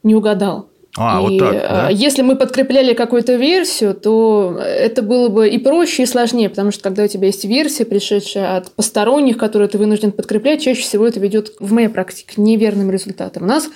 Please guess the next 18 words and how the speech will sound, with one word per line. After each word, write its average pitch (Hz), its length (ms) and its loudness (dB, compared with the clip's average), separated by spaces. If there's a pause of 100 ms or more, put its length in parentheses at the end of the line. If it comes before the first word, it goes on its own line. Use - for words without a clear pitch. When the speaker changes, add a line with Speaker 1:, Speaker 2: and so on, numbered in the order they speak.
(320)
Speaker 1:
был 247 160 0
Кот 277 140 0
Афрамеева, 285 420 2
это 240 140 0
просто 262 240 0
цифровой 247 460 0
след, 190 340 -2
цифровая 226 500 0
улика, 240 720 2
какой-то 226 280 0
набор 214 300 2
аккаунтов, 220 500 -2
ссылок, 285 280 -2
которые 208 260 0
нужно 226 220 -2
было 208 100 2
раскрутить. 247 580 -2
И 208 180 -4